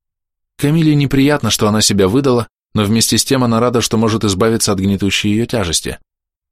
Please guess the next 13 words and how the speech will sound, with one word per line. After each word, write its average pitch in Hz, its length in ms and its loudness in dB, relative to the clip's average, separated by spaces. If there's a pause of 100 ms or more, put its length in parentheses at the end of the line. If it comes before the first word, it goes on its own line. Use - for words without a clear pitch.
(600)
И 117 100 0
решается 98 460 0
на 98 80 -2
откровенность. 95 720 -4 (800)
«Ты 113 360 -2
спросила 131 600 0
о - 20 0
Джереми. 131 540 -2 (1000)
Я 131 260 2
обещала 127 520 2
не 127 180 0
говорить, 127 500 0
но...» 113 600 0